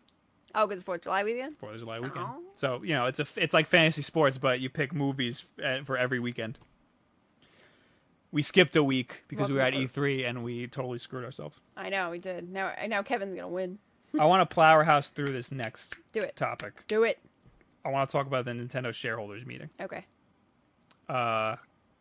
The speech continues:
Speaker 2: and then we're gonna take questions. Can you go on Twitter?
Speaker 1: Yes.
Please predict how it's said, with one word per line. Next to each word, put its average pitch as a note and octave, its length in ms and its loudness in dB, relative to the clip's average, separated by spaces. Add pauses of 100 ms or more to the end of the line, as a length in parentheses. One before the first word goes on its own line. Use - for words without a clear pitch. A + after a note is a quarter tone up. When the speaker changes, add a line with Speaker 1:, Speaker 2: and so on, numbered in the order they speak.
(160)
Speaker 2:
and C3+ 80 -2
then C3+ 100 2
we're C#3+ 80 2
gonna C#3 120 2
take A#2+ 160 -4
questions. B2 540 -10 (380)
Can D3 140 2
you E3+ 100 2
go A3+ 140 4
on E3 160 0
Twitter? A#2 360 -4 (180)
Speaker 1:
Yes. E3+ 240 -8